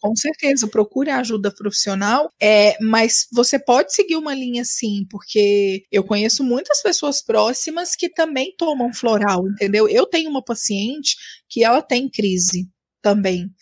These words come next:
muita crise de ansiedade. E aí, é, algumas vezes gerou um pouco de pânico pra ela, sabe?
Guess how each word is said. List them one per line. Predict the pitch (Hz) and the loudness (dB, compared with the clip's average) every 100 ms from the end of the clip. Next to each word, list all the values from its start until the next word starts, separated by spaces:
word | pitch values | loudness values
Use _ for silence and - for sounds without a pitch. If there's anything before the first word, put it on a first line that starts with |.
| _ _ 214 | _ _ -2
muita | 240 349 311 | 0 0 -2
crise | 254 254 | -2 0
de | - | 0
ansiedade. | 240 233 - 269 226 208 190 - - _ _ - | 0 0 0 -2 -2 -4 -2 -4 -4 _ _ 2
E | 202 | 4
aí, | 208 214 240 311 - _ _ _ _ | 6 4 2 -2 -4 _ _ _ _
é, | 214 214 208 202 202 - | 2 4 4 2 0 2
algumas | 220 214 254 349 392 285 | 2 2 -2 0 -4 0
vezes | 226 254 269 277 | 2 0 0 -4
gerou | 254 254 240 247 | 0 0 0 -2
um | 254 | 0
pouco | 226 - 220 | -2 -2 -8
de | - | -6
pânico | - 220 214 233 - | 0 0 0 -4 -12
pra | - 240 254 | -4 0 2
ela, | 190 185 180 175 | 0 -2 -4 -6
sabe? | - 226 302 320 | -2 -2 -2 -4